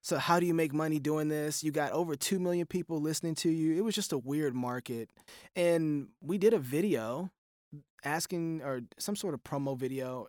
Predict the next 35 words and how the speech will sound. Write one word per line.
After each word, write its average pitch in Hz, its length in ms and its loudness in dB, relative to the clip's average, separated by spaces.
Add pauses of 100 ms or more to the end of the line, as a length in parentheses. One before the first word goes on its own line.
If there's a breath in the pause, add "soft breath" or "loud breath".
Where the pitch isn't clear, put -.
and 131 420 -6 (220)
someone 175 640 -2
from 139 380 -4
Family 151 440 -6
Net 139 360 -4
in 127 360 -6 (680)
Georgia 135 680 -2
saw 175 340 0
that 190 240 -4
video, 131 680 -4
who 165 120 2
was 143 320 -2
a 131 140 -2
producer 135 720 -2
for - 180 -8
the 117 120 -8
Family 143 280 -6
Net 127 220 -8
television 135 540 -2
show 104 420 -10 (460)
that 127 480 -4 (200)
Doctor 147 320 -2
Charles 151 380 -2
Stanley 175 400 -2
had 127 220 -6
just 151 260 -6
purchased 160 480 -4
from 123 160 -8
Texas. - 540 -4
So 127 240 -6
it - 20 -2
was 135 120 -6
a 123 60 -8
Family 208 360 2
Net. 180 240 -2